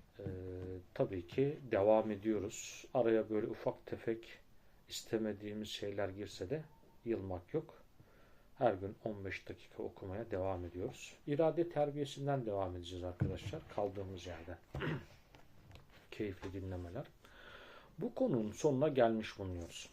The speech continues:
Öncelikle insan doğasında bulunan fakat kendilerine karşı savaş verdiğimiz düşmanlarımızın, yani dahili güçlerimizin türlerini ve niteliklerini belirledik. İhtirasların kendimize keşfetme yolunda bizden çok, tıpkı tembellik, halsizlik gibi düşmanlarımıza faydalı olduğunu gördük.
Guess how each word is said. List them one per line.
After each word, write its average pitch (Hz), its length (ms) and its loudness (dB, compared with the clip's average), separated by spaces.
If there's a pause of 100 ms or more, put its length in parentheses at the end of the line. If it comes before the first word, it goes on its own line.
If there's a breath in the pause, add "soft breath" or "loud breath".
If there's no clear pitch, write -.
(280)
Öncelikle 135 680 4
insan 127 500 0
doğasında 113 640 2
bulunan 104 360 -4
fakat - 400 -2
kendilerine 110 640 0
karşı - 360 -4
savaş 135 440 0
verdiğimiz 101 460 0
düşmanlarımızın, 101 1000 -4 (520 loud breath)
yani 104 400 0
dahili 98 440 -2
güçlerimizin 90 680 -8 (100)
türlerini 101 640 -2
ve 117 140 0 (160)
niteliklerini 95 640 -6 (100)
belirledik. - 400 -12 (1000 loud breath)
İhtirasların 127 500 4
kendimize 147 600 -2
keşfetme 151 540 -6
yolunda 135 380 0
bizden 117 400 -2
çok, - 400 -6
tıpkı - 400 -8
tembellik, 117 640 0
halsizlik 113 560 -6
gibi 98 260 -10
düşmanlarımıza 110 800 -4
faydalı 104 460 0
olduğunu 95 480 -4
gördük. - 280 -12